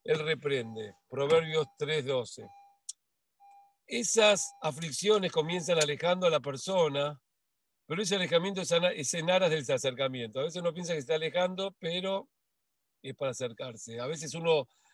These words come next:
también, y heridot le mana aliot, uno a veces desciende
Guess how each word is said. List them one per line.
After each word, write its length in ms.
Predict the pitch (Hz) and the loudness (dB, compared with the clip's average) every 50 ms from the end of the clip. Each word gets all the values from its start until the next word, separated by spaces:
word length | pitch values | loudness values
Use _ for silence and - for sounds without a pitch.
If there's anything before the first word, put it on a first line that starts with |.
| _ _ _ | _ _ _
también, 320 | _ 160 156 165 170 160 151 | _ -2 0 0 -2 -2 -2
y 100 | 147 147 | 0 0
heridot 440 | 147 135 143 143 170 180 190 185 160 | 0 0 0 0 0 0 0 0 0
le 120 | 156 156 | -2 0
mana 480 | 147 156 160 160 156 151 147 151 143 143 | 2 2 4 4 4 4 4 2 2 2
aliot, 440 | 143 147 160 165 156 139 131 123 - | 2 0 0 2 2 2 2 0 -2
uno 220 | 143 147 156 160 | -6 0 2 4
a 80 | 156 151 | 4 4
veces 260 | 160 170 - - 143 | 2 0 -2 -2 -2
desciende 840 | 139 139 123 - 170 185 180 170 151 143 135 135 135 139 147 160 165 | -2 -2 -4 -4 0 0 0 0 0 -2 -4 -2 0 0 0 0 -2